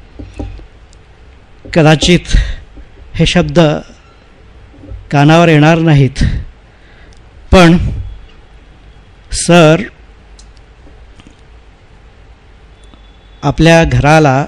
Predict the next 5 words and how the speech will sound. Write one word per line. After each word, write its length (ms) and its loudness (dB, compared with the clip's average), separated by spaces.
मुदिता 600 0
असं 340 0
नाव 220 0
देतात. 360 -8
विदेही 720 2